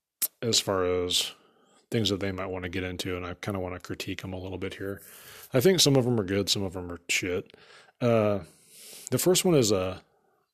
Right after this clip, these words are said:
someone was asking me, like, if they should get into, like, di-, digital marketing, like, start a digital marketing firm. And in a lot of ways, I like, I like a digital marketing firm. I think that you could,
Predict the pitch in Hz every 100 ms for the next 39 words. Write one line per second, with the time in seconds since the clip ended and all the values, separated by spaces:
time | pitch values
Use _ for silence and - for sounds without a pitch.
0 | _ _ _ _ - 135 120 110 101 110
1 | 98 95 87 90 - - 101 - 92 95
2 | 92 90 90 80 101 101 - 101 117 107
3 | 101 87 95 - 95 104 110 - 104 90
4 | - 107 95 98 92 90 92 92 98 92
5 | - 104 107 - _ - - - - _
6 | _ _ _ _ 123 123 120 113 104 -
7 | _ _ _ _ _ _ _ _ _ _
8 | _ - _ _ _ _ _ _ - 135
9 | 127 131 147 123 107 98 90 95 98 -
10 | - _ - 110 101 92 113 143 143 131
11 | 143 139 143 156 147 - 151 151 160 110
12 | - 120 110 113 101 - 95